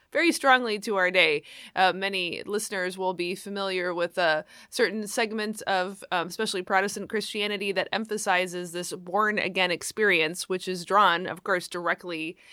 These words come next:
out of this. So, um, how can we talk about or think about this claim on the born-again experience and with what,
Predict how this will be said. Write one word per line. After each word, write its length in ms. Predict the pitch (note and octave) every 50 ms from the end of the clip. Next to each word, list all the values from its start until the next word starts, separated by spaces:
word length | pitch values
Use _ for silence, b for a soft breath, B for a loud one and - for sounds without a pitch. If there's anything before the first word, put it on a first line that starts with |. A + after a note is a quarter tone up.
| B B -
out 220 | G3 A#3 A#3 G3
of 140 | F#3+ F#3 E3
this. 340 | D3+ D3+ C3 - - - B B B B B B
So, 440 | - - C4 A#3 A3 G#3+ G#3 -
um, 380 | - - F#3+ F#3+ F#3+ F#3+ - - - -
how 220 | G3 C#4 D4+ D#4
can 160 | - D#4 D4
we 480 | C4 B3 A#3 A3 G3+ F#3+ F3+ F3+ F3+ - _ _ _ _ - - -
talk 280 | - - B3 B3+ B3
about 220 | A#3+ A3 G3 F#3 -
or 120 | F#3 G3
think 260 | - - G#3 A3+ G#3+
about 380 | A3 F#3+ F#3+ F3+ F3 - - F3
this 240 | F3+ F3 - - -
claim 500 | - - G#3 G3+ G3 F#3+ F#3+ F#3 F#3 E3+
on 340 | - - F3 E3+ F3 F3+ E3
the 100 | F3+ F#3
born-again 540 | F3 F#3 G3 G3+ G3+ F#3+ F#3 E3+ F#3+ F#3+ F3+
experience 720 | E3+ - - - - G#3 G3+ G3+ F#3 F3+ F3 F3+ F3+ -
and 260 | - - F3+ F#3 F#3 F3+
with 200 | F3+ F3+ - F3+
what, 240 | F#3 F#3 F3+ -